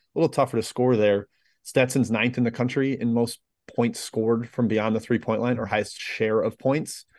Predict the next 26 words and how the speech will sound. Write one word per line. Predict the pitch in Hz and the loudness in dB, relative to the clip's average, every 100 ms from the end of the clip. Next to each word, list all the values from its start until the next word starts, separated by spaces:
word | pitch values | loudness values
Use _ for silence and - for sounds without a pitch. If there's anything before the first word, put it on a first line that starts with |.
| _ _ | _ _
So | - 120 | -4 4
they | 147 | 6
are | 139 | 6
really, | 104 135 127 | 4 4 4
really | 107 110 104 | 4 4 2
reliant | 101 98 98 95 98 | 2 -4 -6 -10 -12
on | |
the | 95 | -12
three-point | - 101 - 98 | -12 -12 -12 -12
line. | 98 95 | -10 -10
If | - | 0
they're | 117 | 2
not | 127 113 | 4 4
able | 107 | 2
to | 101 | 0
score | - - 110 | -4 -4 -4
from | - | 0
there, | 120 120 | 0 0
it | 101 | -2
kind | - 113 104 | -8 -8 -8
of | 92 _ _ _ 117 | -8 _ _ _ -10
derails | 107 104 104 107 104 104 | -4 -2 0 0 -2 -4
and | 101 | -6
diffuses | - - 120 107 110 | -6 -2 0 0 -2
their | 95 98 | -6 -4
offense. | 104 - 139 139 - | -4 0 -2 -2 -10